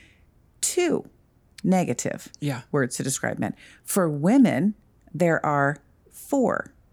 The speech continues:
Speaker 1: positive words to describe men, women, and, like, thirteen negative words.
Speaker 2: So I read that article and they say in terms of sheer numbers of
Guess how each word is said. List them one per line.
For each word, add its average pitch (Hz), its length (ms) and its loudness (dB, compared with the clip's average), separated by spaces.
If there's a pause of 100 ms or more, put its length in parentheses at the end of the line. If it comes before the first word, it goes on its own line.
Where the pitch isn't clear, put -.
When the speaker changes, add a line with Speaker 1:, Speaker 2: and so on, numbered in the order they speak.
(440)
Speaker 1:
positive 151 640 0
words 127 420 -4
to - 100 -10
describe 135 460 -4
men, 180 380 -2
women, 151 360 2 (680)
and, 165 420 2 (1500)
like, 185 160 0
thirteen 214 1000 4 (260)
negative 190 540 2
words. - 540 -4 (400)
Speaker 2:
So 359 320 2
I 427 240 2
read 466 140 2
that 233 120 4
article 190 380 4
and 175 180 6
they 247 120 6
say 208 340 4
in 175 140 4
terms 247 300 2
of 175 100 2
sheer 262 340 2
numbers 233 420 6
of 190 140 2